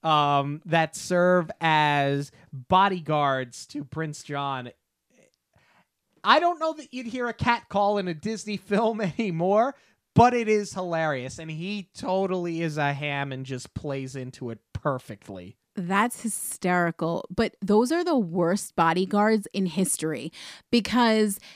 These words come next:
Speaker 2: they're standing at a, t-, they have the, a chest of gold mounted on their shoulders. There's four of them, one on each corner. And somehow Little John, who is not little,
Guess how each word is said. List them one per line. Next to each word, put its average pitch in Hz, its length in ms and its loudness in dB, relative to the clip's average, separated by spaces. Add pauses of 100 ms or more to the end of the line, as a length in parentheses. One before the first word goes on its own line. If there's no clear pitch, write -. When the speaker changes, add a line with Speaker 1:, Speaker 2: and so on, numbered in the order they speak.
(140)
Speaker 2:
they're 240 280 4
standing 262 540 0
at 262 80 0
a, 240 60 0
t-, 254 160 -4
they 247 160 4
have 285 360 0 (200)
the, 208 580 -2 (160)
a 202 80 0
chest 247 460 -4
of 196 160 -4
gold 185 400 0 (100)
mounted 202 480 0
on 196 140 -2
their 175 100 -6
shoulders. 175 440 -6
There's 170 180 -8
four 220 280 -2
of 180 120 -2
them, 170 160 -2
one 185 120 -2
on 190 100 -2
each 196 200 -4
corner. 185 300 -2
And 160 120 -4
somehow 190 540 0
Little 196 300 0
John, 160 300 -2
who 196 140 4
is 196 120 4
not 240 260 6
little, 170 400 0